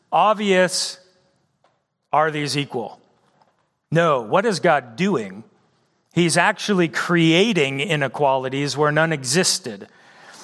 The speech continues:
He's making distinctions between things. He's creating differences. Day four and day five. On day four, in verse sixteen,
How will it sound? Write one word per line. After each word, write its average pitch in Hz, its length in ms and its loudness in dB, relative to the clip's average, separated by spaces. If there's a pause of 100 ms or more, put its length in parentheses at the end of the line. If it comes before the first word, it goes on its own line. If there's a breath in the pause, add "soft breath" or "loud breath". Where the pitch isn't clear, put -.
He's 180 240 0
making 190 440 0
distinctions 156 1080 -2
between 131 540 -6
things. 107 500 -12 (220 loud breath)
He's 190 240 2
creating 175 1080 2
differences. 123 1000 -2 (1300 soft breath)
Day 151 240 0
four 143 600 0 (160)
and 131 180 -4
day 123 160 0
five. 123 640 -2 (1500)
On 123 220 -2
day 123 220 0
four, 151 580 0 (380 loud breath)
in 127 180 -6
verse 123 240 -2
sixteen, 180 840 0